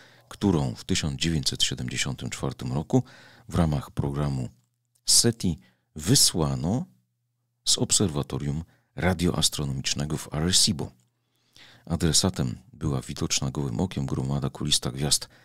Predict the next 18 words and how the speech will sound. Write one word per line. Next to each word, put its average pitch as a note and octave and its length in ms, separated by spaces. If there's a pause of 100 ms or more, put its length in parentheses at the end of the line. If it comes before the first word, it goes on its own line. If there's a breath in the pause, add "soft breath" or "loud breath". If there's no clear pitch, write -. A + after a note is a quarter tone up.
(840 soft breath)
o D2 100
nazwie C#2+ 340
M D#2 140
trzynaście D#2 600
w B1 40
gwiazdozbiorze C#2 800 (360 soft breath)
Herkulesa. - 800 (2000 soft breath)
Wyemitowano G2 760
ją G#2+ 200
przy - 160
użyciu D#2 400
radioteleskopu C#2+ 800 (160)
jako D2 240
ciąg D#2+ 400
impulsów, F2+ 640
które C#2+ 320 (380 loud breath)
zostały D#2 460
ułożone D2 680